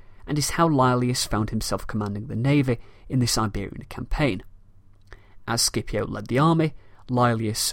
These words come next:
would lead the fleet. Scipio wanted to take the initiative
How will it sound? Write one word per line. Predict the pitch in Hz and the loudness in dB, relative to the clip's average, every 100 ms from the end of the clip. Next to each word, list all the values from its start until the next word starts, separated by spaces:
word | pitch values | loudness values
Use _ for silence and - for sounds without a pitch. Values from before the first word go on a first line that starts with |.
| - | -4
would | 131 110 | -6 -6
lead | 110 104 | -6 -8
the | - - | -10 -14
fleet. | - 196 104 - - - - - - - - - - - - | -2 0 0 -4 -8 -10 -14 -18 -20 -20 -20 -20 -20 -20 -8
Scipio | - - 202 190 180 | -4 0 4 4 4
wanted | 151 139 139 135 | 4 2 2 -2
to | - | -6
take | - 101 - | -4 -4 -4
the | 104 101 | -4 -4
initiative | 101 101 - - 104 | -4 -6 -6 -6 -6